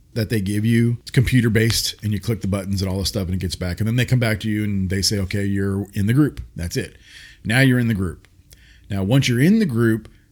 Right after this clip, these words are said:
then you start seeing the calendar. And the calendar says, "We're meeting up." Okay, we're meeting up. It's meet up.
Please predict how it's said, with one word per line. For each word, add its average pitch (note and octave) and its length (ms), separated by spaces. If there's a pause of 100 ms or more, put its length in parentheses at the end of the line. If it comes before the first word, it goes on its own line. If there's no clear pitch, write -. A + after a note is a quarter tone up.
then B2 240
you E3+ 100
start B2+ 300
seeing A#2 220
the F#2 80
calendar. F#2+ 580 (520)
And F2+ 100
the F#2 40
calendar A#2 360
says, A2 280
"We're A2 100
meeting G#2+ 520 (100)
up." G#2+ 280 (220)
Okay, F#2 160
we're G#2 100
meeting G#2+ 320
up. F2+ 120
It's - 100
meet G#2 200
up. F2 220